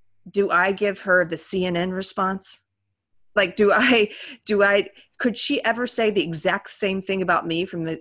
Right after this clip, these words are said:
but from the other side? You know, like, I can't talk to my daughter anymore about politics. I, there, but there are normal topics I can't even talk to her about anymore without getting a very C N N response. Like, I, I just hate it when people say stuff like this, like, blanket,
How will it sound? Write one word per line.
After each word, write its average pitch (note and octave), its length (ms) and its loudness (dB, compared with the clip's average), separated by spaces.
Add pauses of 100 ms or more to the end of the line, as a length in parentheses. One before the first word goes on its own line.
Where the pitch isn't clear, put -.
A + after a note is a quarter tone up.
but - 200 -2
from F3 140 -2
the E3 140 -2
other D#3+ 220 -2
side? E3+ 480 -2 (560)
You F3 140 -2
know, F3+ 220 -2 (520)
like, - 240 0 (200)
I F3+ 100 0
can't F#3 220 -2
talk F3+ 180 -2
to F#3 60 -2
my E3 100 2
daughter D#3+ 300 2
anymore F3 280 0
about E3 240 0
politics. E3+ 500 -2
I, D#3+ 240 -2
there, D#3+ 180 2 (220)
but F#3+ 80 2
there F#3 100 6
are F3+ 40 2
normal F3+ 300 2
topics F3+ 380 0
I E3+ 60 0
can't F3 240 -4
even E3 160 -4
talk E3 260 -6
to F3+ 60 -8
her - 20 -4
about F3 240 0
anymore F3+ 360 0
without D#3+ 260 0
getting D#3+ 240 0
a D#3 40 -2
very D#3 300 0
C D#3+ 240 -4
N D#3+ 80 -4
N D#3 160 -4
response. D3 640 -6 (580)
Like, G#3 200 0 (640)
I, - 60 -4 (180)
I A#3+ 40 2
just D4 220 -4
hate C4 280 0
it C4 60 -2
when G3+ 120 -4
people G#3 260 -6
say G3+ 240 0
stuff G#3 260 -4
like E3 160 0
this, D#3+ 200 -4
like, E3 240 -6
blanket, F#3 400 -2